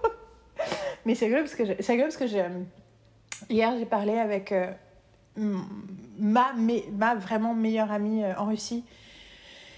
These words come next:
qui est une jeune, une jeune femme. Enfin, elle est plus une jeune femme parce qu'elle a mon âge. <laughs>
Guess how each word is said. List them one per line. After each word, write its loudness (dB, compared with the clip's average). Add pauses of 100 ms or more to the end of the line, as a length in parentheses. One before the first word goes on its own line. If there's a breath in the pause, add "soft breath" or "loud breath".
(180 loud breath)
qui 0
est 0
une 4
jeune, 4 (280 loud breath)
une 4
jeune 2
femme. 0
Enfin, -2
elle -2
est -2
plus -4
une 2
jeune 0
femme 4
parce -2
qu'elle -2
a 0
mon -2
âge. 2
<laughs> 6